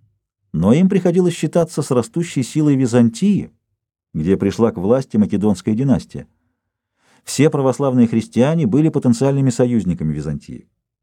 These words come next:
а число их, благодаря деятельности Кирилла и Мефодия, росло. В восемьсот шестьдесят седьмом году произошло первое крещение Руси, и вряд ли будет ошибочным предположение, что варяжское завоевание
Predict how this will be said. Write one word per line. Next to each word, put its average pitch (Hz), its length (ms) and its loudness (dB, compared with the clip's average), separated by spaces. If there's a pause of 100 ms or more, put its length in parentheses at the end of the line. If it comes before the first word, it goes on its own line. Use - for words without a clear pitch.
(160)
а 98 140 0
число 160 480 -2
их, - 340 -4 (340)
благодаря 107 400 2
деятельности 104 540 0
Кирилла 113 320 2
и 92 100 2
Мефодия, 151 420 2
росло. 104 440 -4 (960)
В 80 80 -8
восемьсот 104 360 2
шестьдесят 117 320 -2
седьмом 110 300 6
году 110 220 0
произошло 101 460 0
первое 101 340 0
крещение 101 480 -2
Руси, 107 360 -6 (1040)
и 80 160 -6
вряд 127 300 0
ли 139 60 -4
будет 147 240 -4
ошибочным 113 520 0
предположение, 110 680 0
что 113 220 0
варяжское 117 580 0
завоевание 113 720 0